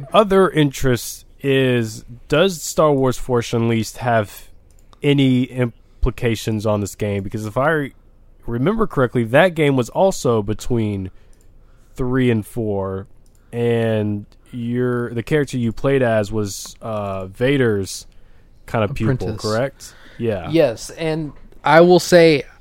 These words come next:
Speaker 2: I do not know for hundred percent, but I'm pretty sure whenever Disney took over Di-, Star Wars and decided to reboot the franchise, they retconned a lot of books, and I believe that was one of the storylines that was retconned, uh, the Force Unleashed storyline. So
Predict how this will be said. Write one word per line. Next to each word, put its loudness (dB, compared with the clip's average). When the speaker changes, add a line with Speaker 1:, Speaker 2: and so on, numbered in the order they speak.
Speaker 2:
I 2
do -2
not 2
know 2
for -6
hundred -2
percent, -6
but -6
I'm -4
pretty 0
sure 2
whenever 0
Disney -2
took -6
over 2
Di-, -10
Star 0
Wars 2
and -6
decided -2
to -8
reboot -4
the -6
franchise, 2
they 2
retconned 2
a 0
lot 4
of -4
books, -2
and -4
I -2
believe -4
that 0
was -4
one -4
of -4
the -8
storylines -2
that -2
was -6
retconned, -8
uh, -2
the -6
Force -4
Unleashed -6
storyline. -10
So -2